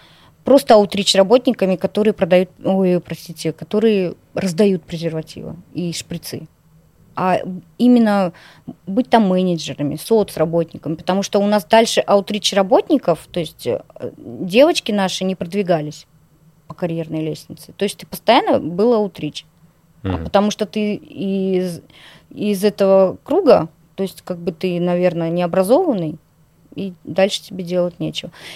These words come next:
Speaker 1: И как раз эт-, девушка эта, которая приехала с Бишкека, она говорит: "Да, почему бы нет, вы можете". Люди во многих странах как бы общественные организации такие открывают. Она, она нам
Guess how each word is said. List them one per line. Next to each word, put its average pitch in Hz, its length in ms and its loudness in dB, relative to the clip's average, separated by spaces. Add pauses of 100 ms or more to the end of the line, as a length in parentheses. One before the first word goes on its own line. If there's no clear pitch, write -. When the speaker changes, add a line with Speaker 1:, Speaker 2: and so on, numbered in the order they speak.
Speaker 1:
И 254 120 0
как 311 160 2
раз 302 200 6
эт-, 262 160 0
девушка 226 680 2
эта, - 120 2
которая 208 360 0
приехала 202 400 -2
с 185 80 -6
Бишкека, 262 480 -2
она 254 100 2
говорит: 214 200 -4
"Да, 254 140 6
почему 233 400 -2
бы 185 140 -4
нет, 165 240 -6
вы 175 80 -4
можете". 175 540 -8 (1200)
Люди 226 380 4
во 214 140 6
многих 220 340 2
странах 285 420 2
как 190 180 -6
бы 175 440 -2 (100)
общественные 214 500 -4
организации 175 540 -4
такие - 280 -12
открывают. - 480 -10 (760)
Она, 214 360 -2
она 208 240 -2
нам 262 160 2